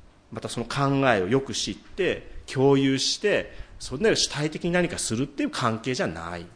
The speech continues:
すよね。イエス様と弟子たち、イエス様と私たちの関係は決してそういう関係じゃないんだって、イエス様は語っておられるんだと思うんですね。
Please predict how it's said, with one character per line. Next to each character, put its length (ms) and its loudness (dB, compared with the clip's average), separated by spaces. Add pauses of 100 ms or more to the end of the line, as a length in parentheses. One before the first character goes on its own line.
(140)
す 80 -20
よ 120 -20
ね。 80 -20 (1500)
イ 120 8
エ 80 12
ス 120 0
様 260 4
と 480 2 (360)
弟 140 0
子 120 0
た 140 -4
ち、 180 -10 (380)
イ 100 6
エ 80 10
ス 120 2
様 220 6
と 120 2
私 300 8
た 80 2
ち 100 -4
の 60 -4
関 280 -12
係 100 -14
は 120 -16
決 220 2
し 100 0
て 120 4
そ 220 2
う 40 4
い 60 4
う 60 -2
関 280 -2
係 120 -2
じ 80 -2
ゃ 40 -4
な 200 0
い 80 2
ん 60 2
だ 140 2
っ 60 -4
て、 340 -6 (600)
イ 60 -2
エ 60 -2
ス 100 -8
様 160 -12
は 440 2 (300)
語 200 -8
っ 60 -8
て 120 -8
お 80 0
ら 120 0
れ 80 -4
る 120 -10
ん 20 -14
だ 80 -16
と 120 -16
思 140 -16
う 40 -18
ん 40 -20
で 80 -20
す 100 -18
ね。 180 -12